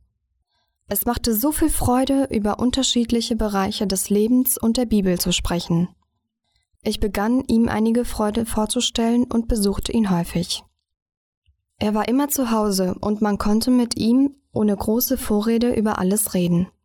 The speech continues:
Wir sprachen einmal sogar über ein Familienproblem, das eine Freundin von mir hatte. Auch die Mutter meiner Freundin rief ihn zu Hause an. Seine Wohnung wurde mehr und mehr ein Ort für persönliche Evangelisation.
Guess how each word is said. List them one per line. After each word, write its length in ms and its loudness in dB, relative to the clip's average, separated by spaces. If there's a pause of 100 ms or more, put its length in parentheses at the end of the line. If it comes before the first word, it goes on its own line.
(800)
Wir 120 0
sprachen 460 0
einmal 420 0
sogar 420 0
über 200 0
ein 160 -2
Familienproblem, 1080 2
das 180 0
eine 200 -2
Freundin 420 0
von 160 2
mir 160 2
hatte. 360 0 (880)
Auch 160 6
die 120 6
Mutter 340 6
meiner 260 4
Freundin 400 4
rief 260 2
ihn 140 4
zu 180 0
Hause 320 2
an. 220 2 (1000)
Seine 380 0
Wohnung 400 2
wurde 220 0
mehr 360 2
und 220 0
mehr 300 2
ein 200 -2
Ort 260 -2
für 120 -4
persönliche 600 0
Evangelisation. 1080 0